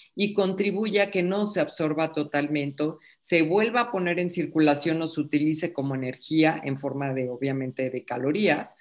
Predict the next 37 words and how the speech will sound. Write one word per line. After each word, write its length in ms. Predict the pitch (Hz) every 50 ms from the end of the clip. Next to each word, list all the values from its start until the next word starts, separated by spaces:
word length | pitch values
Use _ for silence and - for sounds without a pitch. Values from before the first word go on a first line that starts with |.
| - _ _
que 100 | - 151
es 40 | 139
lo 140 | 135 143
que 100 | 139 143
nosotros 640 | 131 127 131 - 147 139 139 - 139 135 - - _
empleamos, 680 | - 143 143 147 160 190 180 165 160 170 208 - - - - - - - - _ _ -
y 360 | - 220 233 240 247 240 -
el 180 | 180 170 156 -
que 120 | - 147
no 140 | 143 147 156 156
se 120 | - 196
ocupe 320 | 180 - 196 180 - 180
para 200 | 175 180 180 175
eso, 220 | 170 170 - 202 196
pues 140 | - 156 151
se 80 | 160 156
vuelva 280 | 139 151 147 147 147
a 40 | 143
depositar 680 | 139 135 - - 139 - - 151 139 - 143 143 156 - - - - _ _ -
en 140 | 156 151
lo 120 | 147 139 143
que 100 | 147 151
es 100 | 147 -
el 120 | 175 175 175
hígado 260 | 160 160 165 156 170
y 40 | 160
volverse 460 | 143 147 139 135 143 143 139 139 - 156
a 120 | 147 -
poner 260 | 143 139 139 135 131
a 60 | 139
la 100 | 135 131 131
circulación. 840 | - - 139 139 - 143 143 139 135 143 - - 151 147 - - _
Y 140 | - 185 190
en 100 | 175 170
lugar 280 | 165 160 165 180 180 180
de 160 | 196 202 196
eso, 320 | 175 175 - 175 170 170